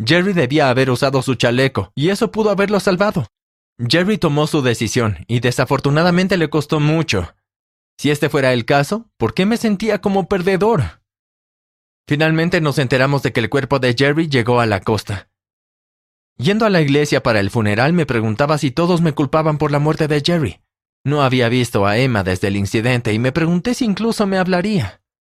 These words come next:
Caminé hasta el frente de la iglesia donde se exhibía el cuerpo de Jerry.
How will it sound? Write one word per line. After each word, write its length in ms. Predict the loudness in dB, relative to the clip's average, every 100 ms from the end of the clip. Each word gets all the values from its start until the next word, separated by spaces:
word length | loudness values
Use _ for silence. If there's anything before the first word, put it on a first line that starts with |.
| _ _
Caminé 360 | -2 0 2 2
hasta 240 | 2 2
el 100 | 0
frente 320 | 0 -2 0
de 100 | 0
la 100 | 0
iglesia 440 | 0 0 0 0 0
donde 240 | 0 0
se 100 | -2
exhibía 400 | -2 -2 -2 0
el 120 | 0
cuerpo 320 | -2 -2 0 0
de 120 | 0
Jerry. 420 | 0 -2 -2 -8